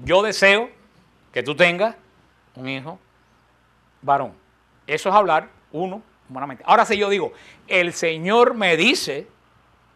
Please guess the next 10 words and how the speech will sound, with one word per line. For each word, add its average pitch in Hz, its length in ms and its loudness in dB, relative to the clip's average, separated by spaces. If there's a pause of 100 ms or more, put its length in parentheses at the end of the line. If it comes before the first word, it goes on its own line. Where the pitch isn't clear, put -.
(160)
que 131 120 -6
tú 165 200 -6
vas 175 140 4
a 175 80 4
tener 165 160 -4
un 160 80 -6
hijo 165 140 -4
varón", 156 240 0 (520)
ten 117 140 -16
cuidado. 123 420 -8